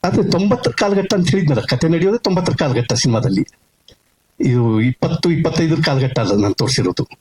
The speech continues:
ತೊಂಬತ್ತರ ಕಾಲಘಟ್ಟ. ಅಂದ್ರೆ ಹೇಳಿದ್ನಲ್ಲ ಸರ್, ಒಂದು ಹುಡು-, ಹುಡುಗರಿಗೆ ಏನೊಂದು ಗುರಿ ಇರುತ್ತೆ, ಒಂದು ಲಕ್ಷ್ಯ ಇರುತ್ತೆ,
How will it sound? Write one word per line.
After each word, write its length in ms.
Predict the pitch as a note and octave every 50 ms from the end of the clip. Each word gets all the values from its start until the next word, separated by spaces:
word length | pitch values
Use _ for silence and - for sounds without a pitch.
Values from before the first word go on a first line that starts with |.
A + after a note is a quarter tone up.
| _ _ _ - - - - - _ _ -
ತೊಂಬತ್ತರ 380 | - A#2+ A#2+ B2+ E3+ F3 -
ಕಾಲಘಟ್ಟ. 380 | - - D#3 D3 C#3 C#3 C#3 - - - - - - - - - - -
ಅಂದ್ರೆ 200 | - F#3 A3 G#3
ಹೇಳಿದ್ನಲ್ಲ 360 | F#3+ A3 A#3+ G3+ A3+ F#3+ C#3
ಸರ್, 240 | B2+ - C3 C#3 D#3
ಒಂದು 540 | D3+ D#3+ F3 E3+ F#3 D#3+ C#3+ C#3+ C3+ B2+ A#2+
ಹುಡು-, 420 | - - D3 D#3 E3+ D3+ E3 -
ಹುಡುಗರಿಗೆ 400 | - E3 G3+ G3 A3 G3+ G3 E3
ಏನೊಂದು 280 | F3 F3 E3+ D#3 C#3+ C#3 A#2 A2 G#2+ G#2 A2 A2+ A2 G#2+ - -
ಗುರಿ 160 | D#3 E3 G3+
ಇರುತ್ತೆ, 260 | F#3+ D3+ C#3 - -
ಒಂದು 160 | A#2+ A#2 B2+
ಲಕ್ಷ್ಯ 220 | E3+ F3 - - F3+
ಇರುತ್ತೆ, 500 | C#3+ G#2+ - - - G#2+ C3 F#3+ G3+